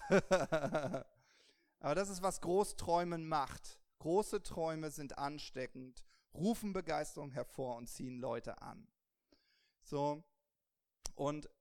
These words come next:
diese, diese vier Visionsebenen, vielleicht kannst du noch mal, äh, wenn alle hier ein schönes Foto gemacht haben,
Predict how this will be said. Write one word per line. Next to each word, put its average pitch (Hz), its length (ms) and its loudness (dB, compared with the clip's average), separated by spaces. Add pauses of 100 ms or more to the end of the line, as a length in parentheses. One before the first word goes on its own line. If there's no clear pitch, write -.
(520)
diese, 151 520 0
diese 151 300 -6
vier 214 500 0
Visionsebenen, 147 880 -4
vielleicht 151 260 -8
kannst 151 260 -10
du 151 60 -8
noch 147 160 -8
mal, 147 460 -4
äh, 127 320 -8
wenn 127 160 -10
alle 135 180 -6
hier 131 400 -10
ein 143 240 -20
schönes 131 300 -10
Foto 156 240 -8
gemacht 156 320 -6
haben, 165 260 -6